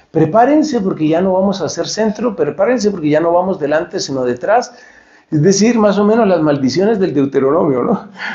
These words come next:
<laughs> Digo, eh, ¿te acuerdas de esas maldiciones del Deuteronomio, por allá en Deuteronomio veintiocho, donde dice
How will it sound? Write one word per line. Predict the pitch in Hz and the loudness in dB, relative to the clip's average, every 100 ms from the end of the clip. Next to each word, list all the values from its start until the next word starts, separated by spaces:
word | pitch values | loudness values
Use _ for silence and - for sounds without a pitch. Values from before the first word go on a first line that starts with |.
| - | -8
<laughs> | - - - - | -6 -8 -8 -4
Digo, | - 131 156 156 | 0 4 4 4
eh, | 151 123 | 2 -2
¿te | 135 | -4
acuerdas | 135 185 208 196 | -2 2 2 0
de | |
esas | 196 196 | 0 -2
maldiciones | 170 151 123 123 180 190 208 | -2 -2 -2 -2 0 2 0
del | 143 139 | 0 -2
Deuteronomio, | 127 113 120 120 165 175 | -2 -2 -4 -2 0 -2
por | 127 117 | -2 -2
allá | 127 | 0
en | 151 | 0
Deuteronomio | 139 113 110 107 139 156 | 0 -2 -4 -4 -2 -2
veintiocho, | 120 104 151 - 151 | -2 -4 -4 -2 -2
donde | 123 107 | -4 -4
dice | 120 151 185 185 | -2 -4 -4 -10